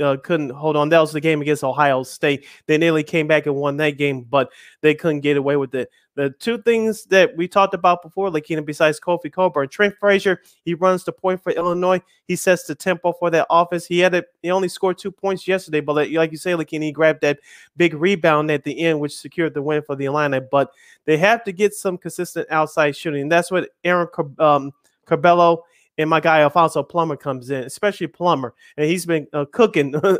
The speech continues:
<laughs> going trending upwards for the last couple of weeks. And so he needs to continue that hot shooting. I wanna see how he does in the, in the Big Ten tournament. As we said over the last month, McKinney, it's all about seeding at this point.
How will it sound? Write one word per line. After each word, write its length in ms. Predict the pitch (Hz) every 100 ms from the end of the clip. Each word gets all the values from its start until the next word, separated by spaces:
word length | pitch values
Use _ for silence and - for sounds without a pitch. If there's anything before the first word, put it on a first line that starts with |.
| 180
<laughs> 320 | 180 165 151
going 260 | 170 170
trending 340 | 165 208 170 151
upwards 360 | 202 160 160 -
for 100 | 151
the 60 |
last 240 | 156 147 -
couple 320 | 165 151 143
of 60 |
weeks. 220 | 160 160 - - -
And 100 | -
so 160 | - 147
he 160 | 151 185
needs 220 | 185 180
to 60 |
continue 340 | 156 139 165 151
that 160 | 151
hot 180 | 147 147
shooting. 220 | - 156
I 20 | 143
wanna 180 | 156
see 140 | 151 170
how 220 | 151 151
he 80 | 147
does 240 | 147 143
in 80 | 143
the, 100 | 127 -
in 120 | 147
the 40 | 139
Big 220 | 151 151
Ten 200 | - 143
tournament. 400 | - 156 139 127 _ - -
As 160 | 190
we 120 | 220 214
said 320 | - 233 - _ -
over 180 | 190 180
the 100 | 165
last 300 | 175 170 -
month, 160 | 170 160
McKinney, 340 | 151 160 147
it's 200 | 107 180
all 140 | 202 196
about 280 | 185 175 165
seeding 360 | 214 190 147
at 120 | 147
this 140 | 156 147
point. 260 | 151 139